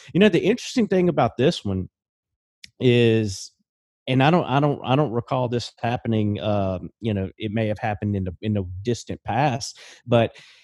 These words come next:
Ole Miss and Mississippi State will actually play in the Egg Bowl the week before,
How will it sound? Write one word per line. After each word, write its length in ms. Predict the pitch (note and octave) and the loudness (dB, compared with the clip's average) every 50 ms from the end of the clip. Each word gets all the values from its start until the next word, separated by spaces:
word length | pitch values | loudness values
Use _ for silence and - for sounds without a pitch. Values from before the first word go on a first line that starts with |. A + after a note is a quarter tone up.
| _ _ _ _ _ _ | _ _ _ _ _ _
Ole 220 | D3+ E3+ G#3 A3 | 4 6 8 8
Miss 300 | G3+ F3+ F3+ F#3+ F3 - | 8 8 6 4 4 4
and 100 | D#3 C#3 | 4 4
Mississippi 380 | C#3+ D#3 D3+ - - C#3 - C3+ | 4 4 2 0 -4 -2 -2 -2
State 380 | - - - C#3+ D3+ D3 A2+ F#2 | -2 0 2 2 4 4 2 2
will 160 | A#2 A#2 - - | 0 0 0 0
actually 460 | - B2 C#3+ - - - C#3 B2+ A#2 | 0 -2 -2 -2 -4 -4 -2 -2 -2
play 400 | G#2+ - - C#3 C#3 C#3+ C#3+ B2+ | -2 -2 -2 0 2 2 2 2
in 260 | A#2 - - A#2 A2+ | 0 0 0 0 2
the 160 | A2 G#2+ G2+ - _ | 2 0 -2 -2 _
Egg 320 | B2+ C#3 D3+ D#3 C#3+ B2 | -2 0 0 -2 -4 -4
Bowl 320 | A2 A2+ A2 G#2+ G#2 G#2 G#2 | -2 0 0 0 0 0 -2
the 140 | F#2+ G#2 | -2 -4
week 260 | G2 G2 A#2+ B2+ B2 _ G#2 | -2 -2 -2 -2 -2 _ -8
before, 560 | G#2 G#2 - - C3 D3 C3 F#2 - - B2+ | -10 -10 -4 -2 -2 0 0 -2 -6 -10 -20